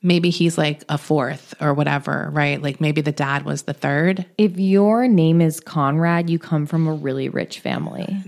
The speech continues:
Speaker 1: Totally.
Speaker 2: They also have a Baron.
Speaker 1: Oh, they do?
Speaker 2: Yeah, I
Speaker 1: That's
Speaker 2: think
Speaker 1: right.
Speaker 2: they have a brother named Baron.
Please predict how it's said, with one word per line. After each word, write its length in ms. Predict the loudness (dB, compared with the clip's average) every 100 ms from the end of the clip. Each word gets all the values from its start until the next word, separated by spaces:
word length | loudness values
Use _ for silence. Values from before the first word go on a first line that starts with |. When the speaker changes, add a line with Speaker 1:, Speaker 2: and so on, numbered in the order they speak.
| -12
Speaker 1:
Totally. 600 | -4 -4 -2 -6 -10 -12 -4
Speaker 2:
They 140 | 2 2
also 240 | 2 2
have 160 | 0 0
a 80 |
Baron. 760 | -2 -2 -2 -2 -4 -4 -4 -6 _ _ _ _ _
Speaker 1:
Oh, 80 | 0
they 160 | 2 0
do? 500 | -2 -4 -2 -4 -2
Speaker 2:
Yeah, 140 | 0
I 40 | 2
Speaker 1:
That's 180 | 2 0
Speaker 2:
think 120 | 2
Speaker 1:
right. 380 | 2 2 0 0
Speaker 2:
they 120 | 2
have 180 | 2 0
a 80 |
brother 360 | 0 0 0 0
named 220 | 0 0
Baron. 540 | -2 -2 -2 -4 -6